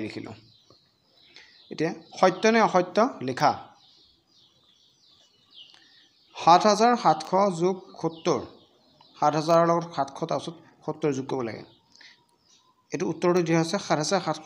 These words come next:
সত্তৰ বুলি দিছে, ঠিক আছে? সাত হাজাৰ সাতশ সত্তৰ, ঠিকে আছে, এইটো সত্য। নে? এইটো পঢ়োঁতে আমি যেনেকৈ পঢ়িছোঁ, এইখিনি পঢ়োঁতেও সেই একেধৰণেই হৈছে,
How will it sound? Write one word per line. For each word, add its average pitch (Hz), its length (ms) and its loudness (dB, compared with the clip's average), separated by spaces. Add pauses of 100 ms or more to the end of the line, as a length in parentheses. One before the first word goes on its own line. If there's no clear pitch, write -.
(100)
সত্তৰ 175 280 -2
বুলি 147 180 -2
দিছে, 117 180 -8
ঠিক 135 140 -10
আছে? 196 120 -4 (600)
সাত 156 220 0
হাজাৰ 160 340 2 (500)
সাতশ 135 340 -4 (400)
সত্তৰ, 120 320 -8 (160)
ঠিকে 170 260 0
আছে, - 160 -8
এইটো 165 200 -6
সত্য। - 220 -6 (1200)
নে? - 80 -2 (500)
এইটো 156 180 2 (300)
পঢ়োঁতে 156 400 0
আমি 180 180 2 (800)
যেনেকৈ 151 380 0
পঢ়িছোঁ, 165 300 -2 (180)
এইখিনি 143 300 -2
পঢ়োঁতেও 156 340 0
সেই 170 160 0
একেধৰণেই 156 500 0
হৈছে, - 220 -8